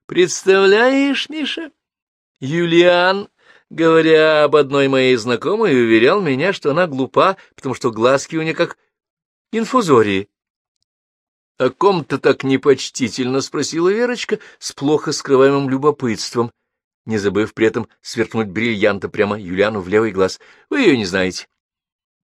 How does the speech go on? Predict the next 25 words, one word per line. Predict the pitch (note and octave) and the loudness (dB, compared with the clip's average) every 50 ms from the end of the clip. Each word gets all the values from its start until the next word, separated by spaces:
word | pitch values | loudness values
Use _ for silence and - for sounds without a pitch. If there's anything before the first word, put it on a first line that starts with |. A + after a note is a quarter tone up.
| _ _ _ | _ _ _
Слушайте, | - - - A#3 C4+ A#3+ - - A2 G2 F#2+ F2+ E2 - G2 G#2 | -16 -8 -2 0 2 2 2 0 -2 -2 -2 -4 -4 -6 -6 -4
друзья | A#2 D#3 G3 A3 G3 D3 A#2+ G#2+ F#2 F2 | -2 0 0 0 0 0 2 2 2 2
мои, — | F2 F2+ F2+ F2+ F2+ F#2 F#2 G2 | 2 0 0 0 0 0 -2 -4
Устинов | G2 G2 F#2+ - - - A2 G#2+ G#2 G#2+ G#2 - - | -4 -6 -8 -10 -10 -10 -8 -6 -4 -6 -6 -8 -10
привстал | G2 F#2+ F#2 - - - - A2+ A#2 A#2 | -14 -12 -12 -12 -12 -6 -4 -2 -2 -2
и | G2+ | -2
поднял | - - G#2+ A2 A2 A2+ G#2 | -4 -6 -8 -6 -6 -6 -6
бокал, — | F2 F#2+ F2+ - F#2 F2 - _ - _ _ _ _ _ _ _ _ | -4 -6 -4 -4 -4 -6 -6 _ -18 _ _ _ _ _ _ _ _
я | - F2+ F#2+ - F3 G#3+ A#3 | -10 -4 0 2 2 2 2
не | A#3 A#3+ A#3+ B3 | 0 -2 -4 -4
хочу | - - A#3 B3 G#3 - - A#3 A#3 | -4 -4 -6 -6 -6 -6 -6 -4 -4
думать | A3 F#3+ A#3+ A3+ A3+ A3 - | -4 -4 -2 0 0 0 0
про | - G3+ | -2 -6
какую-то | F3+ - - G#3+ G#3+ - - A3 | -6 -6 -6 -6 -4 -4 -2 -4
инфузорию, | A3 G3+ - - - G#3+ A3 F3 D#3+ F3+ E3+ C3+ A#2+ A#2 A#2 | -4 -4 -6 -8 -4 -4 -4 0 4 4 4 6 4 4 2
находясь | A#2+ A#2+ - - B2 A#2 A#2+ A#2 - - - - _ _ - | 2 0 0 0 2 2 2 2 0 -2 -8 -18 _ _ -8
во | - B2 | -6 -4
французском | - C#3 C#3 B2+ - - A2+ - - - C3+ | 0 2 0 0 0 -2 -6 -6 -6 -4 -4
ресторане. | B2+ B2 - - - A#2+ G2+ F#2+ F2 - _ _ _ _ _ _ _ _ _ _ _ _ _ _ _ - | -4 -6 -2 0 2 2 2 2 -2 -8 _ _ _ _ _ _ _ _ _ _ _ _ _ _ _ -8
Я | G2+ G2 | -8 -8
хочу | - - A2+ G2 | -6 -8 -6 -4
говорить | G2+ G2+ F#2 - | -4 -4 -2 -2
только | - G2 - G2+ | -2 -2 -2 -4
о | F#2 | -6
красоте, | - - - - E2+ - - - B2 F#3 A3+ A#3 F3+ | -6 -8 -8 -8 -8 -8 -4 0 0 0 0 -2 -4